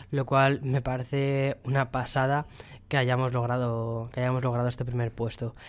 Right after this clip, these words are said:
Ha sido breve, creo que ya hoy no está en la categoría, en el puesto número uno, al menos en la categoría general.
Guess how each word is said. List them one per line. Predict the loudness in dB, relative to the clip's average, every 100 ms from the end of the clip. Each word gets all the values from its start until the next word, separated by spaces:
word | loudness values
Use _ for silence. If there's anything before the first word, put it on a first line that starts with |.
| -16 -2
Ha | 0
sido | 6 10 10
breve, | 8 4 2 -6
creo | -2 0
que | 2
ya | 4 6
hoy | 4 2
no | 0
está | -2 0 0 -2
en | -4 -2 0
la | -2
categoría, | -2 -2 -2 0 0 0
en | 0
el | -2
puesto | -4 -2 -2 0
número | 0 2 2
uno, | 2 2 0 -8 -16 -4
al | -2
menos | 0 0
en | 0
la |
categoría | 0 0 0 0
general. | 0 0 0